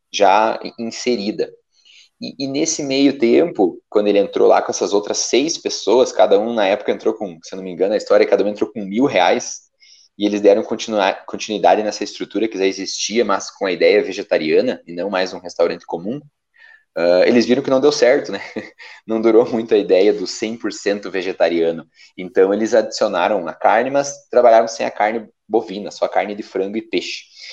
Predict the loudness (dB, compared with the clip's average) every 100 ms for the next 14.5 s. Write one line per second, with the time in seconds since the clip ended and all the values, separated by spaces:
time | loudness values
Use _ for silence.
0 | -12 -8 -4 -4 -2 2 6 4 4 0
1 | 4 6 6 4 -2 0 0 0 -4 -6
2 | 2 4 4 0 -10 -16 _ -12 -8 -8
3 | -10 _ _ -2 0 2 0 -4 -6 -2
4 | 0 0 -4 -10 -6 -6 -4 -6 -2 -4
5 | -4 -2 4 4 4 2 2 -4 2 2
6 | 2 -2 -2 -2 -4 -12 -12 -12 _ _
7 | _ -2 -2 -6 -4 0 2 2 0 2
8 | 2 0 -4 -6 -6 -6 -10 _ _ _
9 | -2 0 -2 -6 _ -6 -6 -4 -8 -6
10 | 0 2 2 -2 -2 0 0 -2 -10 -2
11 | -2 -2 -4 -6 -6 -4 4 4 4 2
12 | 0 -4 -12 -8 -8 -4 2 4 4 0
13 | -6 -6 -6 -2 -2 -2 -12 -18 -14 -4
14 | -2 0 -2 -2 -6